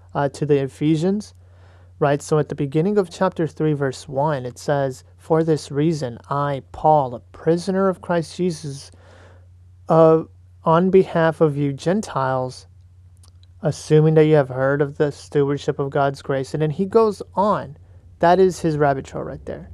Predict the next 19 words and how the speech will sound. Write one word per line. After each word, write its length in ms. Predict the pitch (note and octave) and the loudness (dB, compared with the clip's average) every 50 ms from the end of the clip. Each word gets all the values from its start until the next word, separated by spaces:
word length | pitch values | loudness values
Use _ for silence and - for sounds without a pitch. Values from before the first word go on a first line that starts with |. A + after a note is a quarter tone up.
| - - - - - - - - - | -20 -20 -20 -20 -20 -20 -20 -8 -2
right? 200 | - D3 D3 D3+ | 0 2 2 2
He 220 | C#3+ - - F3 F3 | -2 -2 -2 0 2
begins 400 | E3 F3+ E3 G3 G3+ G#3+ F#3+ E3+ | 2 4 4 4 2 2 4 4
with, 220 | D#3 D3+ C#3 - | 4 4 4 2
"For 240 | - - D#3 D3+ D3+ | -2 2 2 2 4
this 260 | D#3+ E3+ D#3+ - - | 2 0 -2 -2 0
reason, 300 | D#3+ F#3 G3 D#3+ D3 C3 | 0 0 2 0 -2 -4
I, 220 | - C#3 D3+ E3 D#3+ | -4 -4 -2 -2 -2
Paul, 300 | D#3 - - F3+ E3+ D3+ | -4 -2 0 0 0 0
a 40 | |
prisoner 380 | C3 - - D#3 D3+ - E3 E3+ | -4 -4 -4 -4 -2 -2 -2 -4
of 100 | D#3+ - | -4 -4
Christ 340 | - - E3 D#3+ D3+ - - | -2 -2 0 0 -2 -2 -4
Jesus, 340 | E3+ F3+ E3 D3+ C3+ - - | -4 -4 -4 -4 -6 -6 -8
on 120 | C#3 C3 | -8 -6
behalf 280 | C#3 C3+ C3+ C#3 - - | -8 -8 -8 -8 -8 -10
of 80 | C#3 | -10
you 120 | C#3 C#3 C3 | -10 -12 -12
Gentiles." 760 | B2+ - E3 F#3 G3+ F#3+ - D#3 C3 B2 A#2+ A#2+ - - | -6 -4 -2 -2 -2 -2 -4 -4 -4 -4 -6 -8 -10 -14